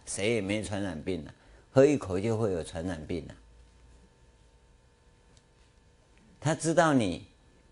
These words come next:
绝对不会喝别人的杯中的咖啡，所以啊，其实喝，我们二十几个人去啊，二十几杯其实同一种咖啡啊，但是他用二十几种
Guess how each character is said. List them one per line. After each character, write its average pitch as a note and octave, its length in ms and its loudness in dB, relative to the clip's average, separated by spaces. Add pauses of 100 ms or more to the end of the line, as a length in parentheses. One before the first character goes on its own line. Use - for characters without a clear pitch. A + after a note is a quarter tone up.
(140)
绝 A2+ 160 4
对 C3 160 6
不 A2+ 160 2
会 A#2+ 120 6
喝 G#2+ 220 2
别 G2+ 320 2
人 E2+ 160 -6
的 D#2 200 -6 (440)
杯 B2 240 6
中 A2+ 260 0
的 G#2+ 100 0
咖 G#2 280 -4
啡， F#2 320 -4 (1800)
所 A#2 220 0
以 A2+ 220 2
啊， A#1 100 -8 (460)
其 A#2+ 400 0
实 F#2 240 -2
喝， G2 180 -2 (560)
我 A2 120 4
们 A#2+ 120 4
二 C#3+ 180 4
十 C3+ 180 0
几 A2+ 180 -4
个 G#2+ 140 2
人 G2 180 0
去 A2+ 220 0
啊， E2 120 -4 (460)
二 C#3+ 160 2
十 C3 180 -4
几 G#2 200 -8
杯 A2+ 200 -2
其 A2 260 -6
实 A2 120 -6
同 G2 320 -6
一 A2+ 40 -2
种 F#2 220 -8
咖 D#2+ 240 -10
啡 D#2 260 -10
啊， - 100 -18 (920)
但 C#3+ 180 2
是 - 100 -10
他 C#3 180 2
用 C3 200 2
二 C3 180 2
十 A2+ 240 -4
几 A2+ 320 -4
种 F#2 220 -4